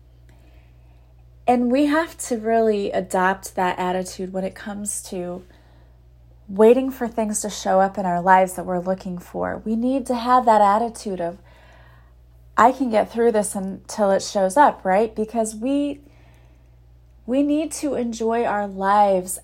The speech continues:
every day. Instead of saying, "I'm gonna be happy when that thing shows up," we can't have that attitude. Instead, we wanna say, "I'm going to be happy now.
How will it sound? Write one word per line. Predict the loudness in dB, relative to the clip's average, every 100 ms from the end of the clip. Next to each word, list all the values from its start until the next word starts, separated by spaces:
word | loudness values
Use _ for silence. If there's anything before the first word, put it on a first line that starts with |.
| 2
every | 2 2 -4 -2
day. | 0 0 0 -4 -10 -20 _ -20 _ -20 _ _ -12 -4
Instead | -2 4 4
of | 4
saying, | 0 -2 -2 -2 -4 -8
"I'm | -4 0
gonna | 0 2
be | 0
happy | 0 0 -2 -2
when | 0 -2 0
that | -2 -4
thing | -8 -6 -6
shows | -8 -8 -6 -6
up," | -4 -6 -8 -14
we | -16
can't | -8 -6 -4 -6
have | -6 -2 0
that | 2 2
attitude. | 0 0 -4 -10 -14 -14 -20 -20 -20 -20 -20
Instead, | -8 0 6 6 6
we | 0
wanna | 0 -2
say, | 0 -2 -2 0
"I'm | 4 4 4
going | -4 0 2 0
to | -4 -6
be | -6 -2 0 0
happy | -4 -2 0 0 -8 -14 -16 -20 -20 -20 _
now. | -4 2 2 2 -2 -4